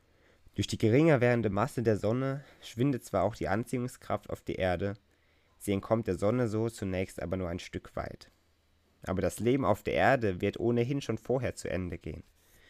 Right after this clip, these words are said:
Denn nicht nur die hohen Temperaturen, sondern auch das veränderte U-V-Spektrum der Sonne vernichtet jede Art von Leben auf der Erde.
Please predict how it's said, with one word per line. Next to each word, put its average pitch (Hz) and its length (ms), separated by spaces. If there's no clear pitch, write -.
Denn 92 100
nicht 113 160
nur 113 80
die 101 120
hohen 131 300
Temperaturen, 117 800
sondern 113 260
auch 110 220
das 107 160
veränderte 113 560
U-V-Spektrum 107 840
der 82 140
Sonne 98 320
vernichtet 101 520
jede 104 420
Art 90 180
von 90 240
Leben 90 300
auf - 180
der - 160
Erde. - 320